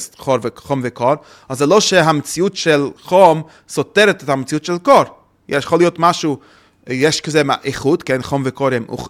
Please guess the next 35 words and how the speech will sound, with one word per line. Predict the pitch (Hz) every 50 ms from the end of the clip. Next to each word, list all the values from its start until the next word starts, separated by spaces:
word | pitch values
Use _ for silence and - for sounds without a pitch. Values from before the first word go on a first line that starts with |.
| _ -
איכויות | 131 120 110 113 110 123 143 170 - -
בדברים, | 127 113 107 113 107 123 165 214 226
הם | 170 127 120 - - _
סוג | - - 156 139
של | - - 123
מקרה, | 117 113 - - 107 107 139 190
כן? | 196 - 123 151 175 - _ _ _ _ _ _ - - 113
זה | 107 117 110 107 - -
נמצא | 113 110 - - 147 139 -
על | - 135 131
משהו, | 120 110 104 104 - - 131
והמשהו | 147 151 175 202 208 - 240
הזה | 240 247 277
יכול | 240 220 208 247 247
להיות | 254 254 233 240
קצת | - - - 208 196 -
חם | - 139 131 135 151
וקצת | 180 - - - 240 247 240 -
קר. | - 269 294 294 - _ _ _ _ _ _ _ _ _ _ _
זה | - 156 160
משהו | 165 180 175 - 202 190
מנוגד, | 190 196 196 165 196 196 175 165 - - _ _ _ -
אפשר | - - 160 160
להיות | 160 156 151 -
קצת | - - 170 165 147 127
וקצת, | 120 - - - 233 240 240 240 - _ _ _ _ _ -
והם, | 135 143 151 170 - - - - 127 131 131 131 135 127 - _ _
ככל | - 151 131 120 170 190 190
שאתה | - 190 170 180 175
יותר | 175 170 - 196
חם, | 180 - 247 233 190 156
ככה | 175 170 151 160
אתה | - 156
פחות | 147 147 131 127 135 127 -
קר, | - 226 220 208 185